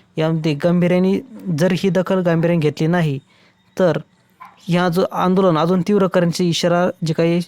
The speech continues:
विद्यार्थी संघटना आहे, तर त्यांनी देण्यात आला आहे. राज्यात सदुसष्ट हजारपेक्षा अधिक शिक्षकांची पदे रिक्त आहेत. दुसरीकडे पात्र उमेदवारांची संख्या मोठ्या प्रमाणात आहे, तरी आता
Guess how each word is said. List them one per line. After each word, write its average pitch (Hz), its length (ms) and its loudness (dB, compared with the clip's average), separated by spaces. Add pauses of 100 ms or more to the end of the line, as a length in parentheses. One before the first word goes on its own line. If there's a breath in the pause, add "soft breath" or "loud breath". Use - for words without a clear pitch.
(580 soft breath)
विद्यार्थी 151 380 -2
संघटना 160 440 -2
आहे, 170 100 0
तर 170 160 -4
त्यांनी 156 240 -2
देण्यात 151 240 0
आला 143 180 0
आहे. 156 160 0
राज्यात 151 240 0
सदुसष्ट 170 480 -4
हजारपेक्षा 151 760 -2
अधिक 165 320 -4
शिक्षकांची 165 560 -4
पदे 156 280 -2
रिक्त 156 280 -6
आहेत. 151 320 0 (500 loud breath)
दुसरीकडे 170 360 -2
पात्र 180 400 -2
उमेदवारांची 165 380 -2
संख्या 165 300 -4
मोठ्या 156 280 -2
प्रमाणात 165 420 -2 (120)
आहे, 160 240 -2
तरी 170 200 0
आता 160 360 -2